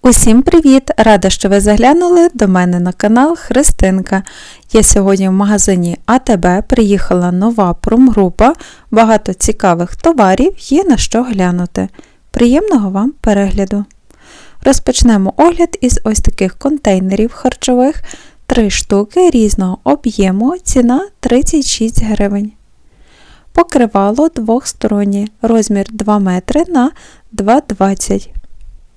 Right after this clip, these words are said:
Ціна його чотириста сорок дев'ять гривень. Набір модулів, фільтрів для води. Три штуки триста двадцять дев'ять гривень. Салатник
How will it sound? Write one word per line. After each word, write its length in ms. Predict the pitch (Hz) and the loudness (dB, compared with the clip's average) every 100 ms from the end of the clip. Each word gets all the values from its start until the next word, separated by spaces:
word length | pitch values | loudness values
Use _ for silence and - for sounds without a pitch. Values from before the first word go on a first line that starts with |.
| _ _ _ _ _ _ _ _ - - - | _ _ _ _ _ _ _ _ -20 -20 -6
Ціна 360 | - 214 202 202 | 0 2 2 0
його 380 | 226 262 320 403 _ - - | 0 0 -2 -6 _ -20 -6
чотириста 580 | 220 - 254 392 - 269 | -4 -2 2 2 2 2
сорок 360 | - 202 190 | 2 0 -2
дев'ять 340 | 202 226 262 220 | -2 0 0 -2
гривень. 460 | 196 208 208 208 - - - - - _ _ - - | 0 0 -2 -4 -8 -20 -20 -20 -20 _ _ -12 -2
Набір 440 | 240 240 233 226 - | 0 2 0 0 -2
модулів, 580 | 214 196 180 214 285 349 - - - | 0 0 0 0 0 -2 -8 -20 -4
фільтрів 520 | 240 294 - 320 330 - _ - - | -2 0 2 2 2 -4 _ -20 -12
для 260 | 214 208 254 | -4 0 0
води. 380 | 294 202 208 226 - _ _ - _ - | 2 0 0 -2 -8 _ _ -20 _ -4
Три 200 | - 202 | 0 2
штуки 480 | - - 254 - 403 | 0 -2 -2 0 0
триста 440 | - 269 - 381 | 0 0 0 -2
двадцять 360 | - 220 - 196 | 0 -2 -2 -2
дев'ять 300 | 214 262 220 | -2 0 -2
гривень. 440 | 202 208 208 208 - _ - _ _ _ _ _ _ _ - | 0 0 -2 -4 -8 _ -20 _ _ _ _ _ _ _ -12
Салатник 760 | - - 269 233 208 202 196 | 0 2 4 2 0 -2 -6